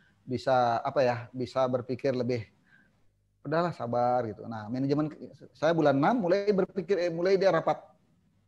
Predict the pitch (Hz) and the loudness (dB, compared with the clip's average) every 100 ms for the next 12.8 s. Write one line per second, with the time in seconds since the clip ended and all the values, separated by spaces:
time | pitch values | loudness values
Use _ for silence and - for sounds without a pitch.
0 | _ _ _ 139 143 - _ _ _ _ | _ _ _ 0 0 -4 _ _ _ _
1 | - 160 151 180 160 160 151 131 120 - | -2 0 0 2 2 2 2 0 -2 -8
2 | _ _ _ - 165 190 185 170 160 127 | _ _ _ -6 -4 2 4 6 4 2
3 | - - 110 - - - _ 160 156 180 | -2 -2 -2 -4 -20 -20 _ -4 2 2
4 | 151 151 135 131 165 143 135 143 131 127 | 2 0 2 0 0 -2 -2 0 0 0
5 | 135 120 - _ _ _ _ - - 151 | -2 -6 -14 _ _ _ _ -10 -8 -6
6 | 175 208 202 170 175 202 156 156 147 131 | -2 0 2 4 2 0 0 0 0 -2
7 | 123 _ - - - 151 143 139 160 147 | -12 _ -20 -20 -12 0 2 4 4 2
8 | 131 131 123 123 120 107 95 - _ _ | 2 2 2 2 -2 -4 -10 -14 _ _
9 | - 143 185 220 202 139 131 147 139 143 | -2 2 6 4 4 2 2 0 2 0
10 | 135 156 139 - 139 135 107 98 - 101 | 2 -2 -4 -10 -2 -2 -2 -6 -10 -14
11 | - _ _ _ _ _ - 127 131 143 | -20 _ _ _ _ _ -2 4 4 4
12 | 143 151 175 165 170 170 180 | 4 4 4 6 6 6 4